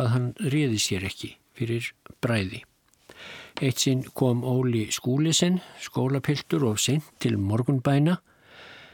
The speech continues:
en Jón Árnason átti að athuga slíkar yfirsjónir og nótera fyrir. Í það sinn var Halldór við bænir og þegar þeim var lokið,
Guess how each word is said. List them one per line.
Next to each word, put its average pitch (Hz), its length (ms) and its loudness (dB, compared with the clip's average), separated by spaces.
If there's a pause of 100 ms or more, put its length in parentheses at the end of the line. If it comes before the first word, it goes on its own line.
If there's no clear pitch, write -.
(160)
en 120 240 2
Jón 127 320 2
Árnason 147 680 0 (120)
átti 131 320 0
að 120 160 0
athuga 131 480 -2
slíkar 151 400 -2
yfirsjónir 143 720 2
og 131 320 0
nótera 131 560 2
fyrir. 110 460 -2 (1600)
Í 110 80 0
það 139 240 0
sinn 151 300 0
var 107 180 0
Halldór 131 480 0
við 107 180 0
bænir 110 520 0
og 120 120 -4
þegar 110 240 0
þeim 143 220 0
var 117 100 0
lokið, 101 520 -2